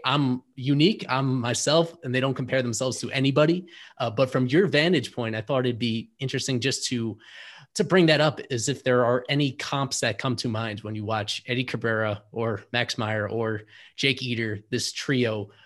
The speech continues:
Uh, when you see these guys pitch, obviously all three of them have had amazing results so far. Uh, in your database as a fan, and now for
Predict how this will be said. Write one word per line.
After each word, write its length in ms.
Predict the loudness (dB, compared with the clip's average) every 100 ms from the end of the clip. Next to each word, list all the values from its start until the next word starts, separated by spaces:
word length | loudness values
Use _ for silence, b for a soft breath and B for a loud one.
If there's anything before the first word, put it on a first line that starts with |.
| b -6
Uh, 160 | -4
when 140 | -2 -2
you 60 |
see 140 | 0 0
these 160 | 0
guys 180 | 0 0
pitch, 380 | 0 -2 -2 -6 -10 -4
obviously 400 | 0 0 0 0
all 140 | -2
three 220 | -2 -2 -2
of 40 |
them 140 | -2
have 160 | -6 -4
had 340 | -2 -2 -4 -12 -8
amazing 540 | 0 2 2 0 -4
results 580 | -4 -2 -2 -4 -8 -10 b b b
so 280 | -6 -2 -2
far. 500 | 0 2 2 2 -2 _ -4
Uh, 200 | -4 -6 -12 _ _ -4
in 180 | 0 2
your 120 | 2
database 540 | 4 4 4 2 2
as 180 | 0 0
a 60 | -2
fan, 540 | 0 0 0 -2 -4
and 220 | -6 -4 -2
now 160 | -4
for 400 | -4 -6 -6 -8